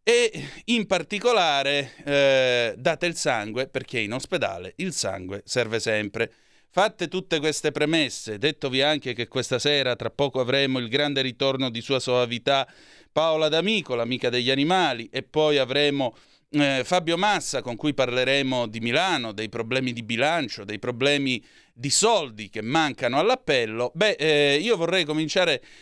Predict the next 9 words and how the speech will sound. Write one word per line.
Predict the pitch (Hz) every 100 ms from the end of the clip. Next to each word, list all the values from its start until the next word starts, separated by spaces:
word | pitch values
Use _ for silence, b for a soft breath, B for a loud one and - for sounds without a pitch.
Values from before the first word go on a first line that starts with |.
| B
la | 180
trasmissione | 196 170 170 214 - 190 160
con | 156 208
una | 214 190 180 165
cosa | 214 202
personale | 170 175 - 180 175 139 123
che | 123 156
è |
successa, | - 180 190 170 - 143 127